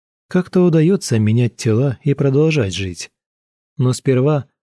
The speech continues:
надо найти способ вернуть Владимиру его тело. И в этом нам может помочь только Сичиль. В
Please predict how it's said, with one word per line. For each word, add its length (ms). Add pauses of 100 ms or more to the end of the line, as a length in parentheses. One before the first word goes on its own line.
(140)
надо 260
найти 360
способ 500
вернуть 380
Владимиру 580
его 340
тело. 440 (480)
И 140
в 80
этом 400 (120)
нам 240
может 360
помочь 420
только 380
Сичиль. 580 (720)
В 80